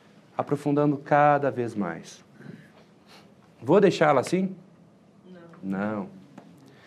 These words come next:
Speaker 1: Valéria, em algum momento, eu ajeito você na cadeira, e à medida que eu ajeito você na cadeira, você estabiliza esse relaxamento e se sente cada vez melhor.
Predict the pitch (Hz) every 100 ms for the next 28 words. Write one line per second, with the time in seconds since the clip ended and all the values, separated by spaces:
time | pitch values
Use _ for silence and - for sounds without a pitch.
0 | - - - 160 185 175 165 165 220 202
1 | 135 147 156 - - _ - _ _ -
2 | _ - 170 175 185 190 170 165 170 165
3 | 165 165 170 147 151 147 170 170 170 170
4 | 160 131 180 214 202 151 156 151 143 139
5 | 127 170 147 - - - _ 139 135 135
6 | 131 - 127 123 117 127 139 135 127 110
7 | 110 110 107 107 - 98 107 107 101 98
8 | 101 104 - 110 107 95 - - 101 104
9 | 107 101 98 92 87 90 85 - - -
10 | - - - _ - 92 85 78 78